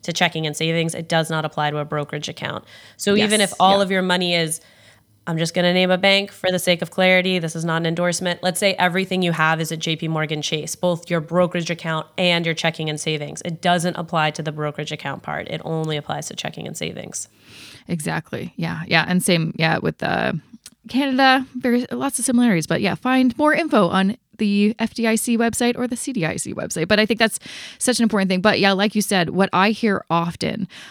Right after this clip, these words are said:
Speaker 2: um, from talking to so many people, um, all the time about, you know, what are they doing with their money? Often people bank with the same bank as their parents. They just kind of got, you know, grandfathered in there and never thought about it. Or it's with whatever bank is,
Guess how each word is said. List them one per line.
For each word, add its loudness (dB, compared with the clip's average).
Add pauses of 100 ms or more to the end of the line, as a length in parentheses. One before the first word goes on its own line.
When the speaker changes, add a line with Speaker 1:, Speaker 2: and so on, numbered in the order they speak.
Speaker 2:
um, 2
from -4
talking 0
to -2
so 4
many 4
people, 0
um, 2
all 0
the 0
time 0
about, 2
you 0
know, 0
what 0
are 0
they 2
doing 0
with -6
their -2
money? 0 (180)
Often 2
people 2 (320)
bank 4
with 2
the -2
same 2
bank 2
as 0
their 2
parents. 2
They 0
just 0
kind 0
of 0
got, 2
you 2
know, 2
grandfathered 2
in 2
there 6
and 4
never 2
thought 0
about 0
it. 0
Or 2
it's -2
with 0
whatever 2
bank 0
is, -4